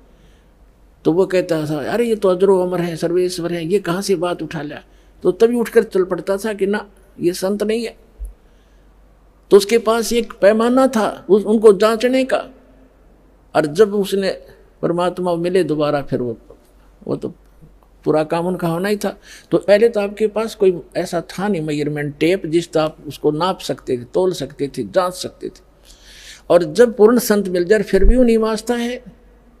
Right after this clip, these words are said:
वो तो जीवन नाशक है आपके। हाँ, उनको समझाने की चेष्टा करो गुरुजी। पहले जो गुरुजी थे कि भक्त महाराज जी आदर से बोलो, आप गलत दिशा पर जा रहे हो,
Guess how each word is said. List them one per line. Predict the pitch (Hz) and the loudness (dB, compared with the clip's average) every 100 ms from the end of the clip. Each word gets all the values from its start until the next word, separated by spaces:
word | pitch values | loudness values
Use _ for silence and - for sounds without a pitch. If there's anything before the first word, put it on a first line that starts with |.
| _ _ _ _ _ _ _ _ _ _ | _ _ _ _ _ _ _ _ _ _
वो | 143 | -2
तो | 175 208 | 4 4
जीवन | 160 202 220 | 4 2 2
नाशक | 214 208 196 208 190 | 4 2 0 -2 -2
है | |
आपके। | 190 196 - 185 135 - - - | -4 -4 -2 -2 -2 -14 -20 -8
हाँ, | 160 202 294 | 0 0 2
उनको | 196 220 214 | 4 4 4
समझाने | 190 214 185 208 247 262 | 2 2 2 2 2 0
की | 220 | -2
चेष्टा | 185 185 175 170 | -2 -2 0 -2
करो | 165 156 | 0 0
गुरुजी। | 156 175 214 247 - - _ _ _ _ _ _ _ - | 2 0 -2 -8 -12 -20 _ _ _ _ _ _ _ 2
पहले | 180 180 180 | 4 6 4
जो | 175 | 4
गुरुजी | 160 165 147 143 | 2 2 0 -2
थे | 151 | -2
कि | 139 143 | 0 -2
भक्त | 120 156 220 - - - _ _ _ _ - | -2 -4 -4 -8 -16 -20 _ _ _ _ -10
महाराज | 123 143 143 147 | -6 -2 -2 -2
जी | 175 226 220 _ _ _ _ | -6 -6 -10 _ _ _ _
आदर | 143 175 247 | -6 0 0
से | 254 233 | 2 2
बोलो, | 190 180 156 147 - - - - _ _ _ - | 4 4 4 0 -12 -20 -20 -20 _ _ _ -2
आप | 165 160 | -2 0
गलत | 151 226 | -2 -2
दिशा | 202 196 185 | -2 -4 -2
पर | 185 165 | -2 -4
जा | 160 160 | -4 -4
रहे | 160 | -4
हो, | 156 160 | -6 -10